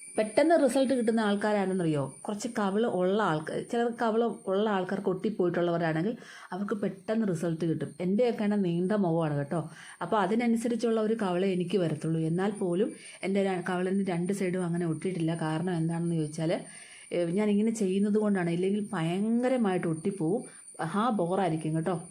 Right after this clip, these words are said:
ഇനി നമ്മൾ നമ്മുടെ കവിൾ, നമ്മൾ കുഞ്ഞു പിള്ളേരുടെ കവിളൊക്കെ ഇങ്ങനെ വലിച്ചു വിടുമല്ലോ, ഇങ്ങനെ കൊഞ്ചിക്കാൻ നേരത്ത് വലിച്ചു വിടത്തില്ലേ, അതേ രീതിയിൽ നമ്മളിങ്ങനെ ഒന്ന് രണ്ട് സൈഡിൽ നിന്നും ഇങ്ങനെ കൈ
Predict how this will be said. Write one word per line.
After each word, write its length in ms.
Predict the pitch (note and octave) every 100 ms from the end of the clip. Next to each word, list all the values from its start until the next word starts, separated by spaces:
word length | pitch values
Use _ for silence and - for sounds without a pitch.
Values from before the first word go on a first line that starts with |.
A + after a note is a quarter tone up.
| - - - - - - - - - -
ഇനി 120 | F#3+ A3+
നമ്മൾ 260 | F#3 D#3 F3+ - - -
നമ്മുടെ 260 | - F3+ F#3+
കവിൾ, 300 | F#3+ D#3+ D#3+ E3+
നമ്മൾ 200 | E3 G#3+ A3+
കുഞ്ഞു 300 | A3 G#3+ A3+
പിള്ളേരുടെ 380 | A3 G3 F#3+ G3
കവിളൊക്കെ 400 | G3 E3+ F#3 F#3
ഇങ്ങനെ 280 | F3+ F3 F#3
വലിച്ചു 380 | F3+ F#3 F3 -
വിടുമല്ലോ, 340 | F3+ D#3+ D#3 D3+ - -
ഇങ്ങനെ 240 | - A#3+ A#3 - -
കൊഞ്ചിക്കാൻ 520 | A#3 A3+ A3+ G#3 B3+
നേരത്ത് 220 | A#3+ A#3 A3+
വലിച്ചു 280 | G3+ G3 G3+
വിടത്തില്ലേ, 340 | E3 D#3 C#3+ C#3 - - -
അതേ 240 | F3+ F#3 G3
രീതിയിൽ 280 | F#3+ E3 F3
നമ്മളിങ്ങനെ 500 | F3 D#3+ E3+ D#3 D#3
ഒന്ന് 200 | D#3 E3 - - - - -
രണ്ട് 380 | - F#3+ G3+ A#3
സൈഡിൽ 320 | C4 F#3 D#3 E3
നിന്നും 160 | F3
ഇങ്ങനെ 180 | D#3+ E3+
കൈ 180 | - D#3